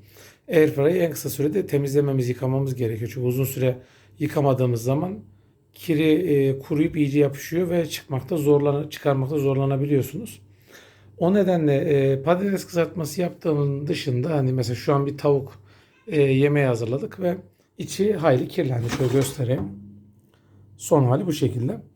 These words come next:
Şimdi işim bittikten sonra, e, ben bunu öncelikle bir miktar, e, su doldurarak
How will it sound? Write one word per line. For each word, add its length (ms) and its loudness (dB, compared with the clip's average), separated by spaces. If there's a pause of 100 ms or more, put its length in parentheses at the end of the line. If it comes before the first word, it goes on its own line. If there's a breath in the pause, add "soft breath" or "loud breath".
(280 soft breath)
Şimdi 200 -2
işim 260 -2
bittikten 380 -2
sonra, 420 2 (320)
e, 180 8
ben 180 2
bunu 440 -4
öncelikle 600 -2
bir 60 -8
miktar, 580 -4 (520 soft breath)
e, 320 4
su 220 -4
doldurarak 680 0